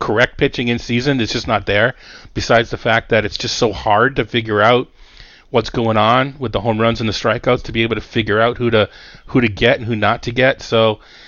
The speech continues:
it was just the wrong year for me to be, you know, wrong on Jared Eichhoff and be wrong on, I, I guess Foltynewicz, I wanna say I'm wrong on him, but Zach Davies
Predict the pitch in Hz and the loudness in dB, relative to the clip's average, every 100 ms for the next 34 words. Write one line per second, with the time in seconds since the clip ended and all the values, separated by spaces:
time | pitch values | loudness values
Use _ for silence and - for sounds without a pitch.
0 | - - 127 123 143 131 127 156 180 175 | -20 -4 0 2 0 0 4 6 6 6
1 | 180 - 135 131 123 120 120 117 117 120 | 4 2 0 2 2 2 0 0 -2 -2
2 | 104 110 135 143 143 131 117 131 131 123 | -2 2 6 6 6 2 2 4 4 4
3 | 131 - 107 98 - 104 107 104 120 135 | 2 2 2 2 -2 -6 -4 0 4 6
4 | 135 127 123 113 110 - - - - 254 | 4 4 4 4 0 -8 -20 -10 2 4
5 | 262 247 226 233 - 175 151 127 117 107 | 4 2 2 0 0 -2 2 2 2 2
6 | 117 113 110 123 107 107 107 104 101 107 | 0 0 0 0 0 2 2 0 0 0
7 | 101 101 127 123 117 120 120 110 101 92 | 0 0 2 2 2 0 0 0 -4 -8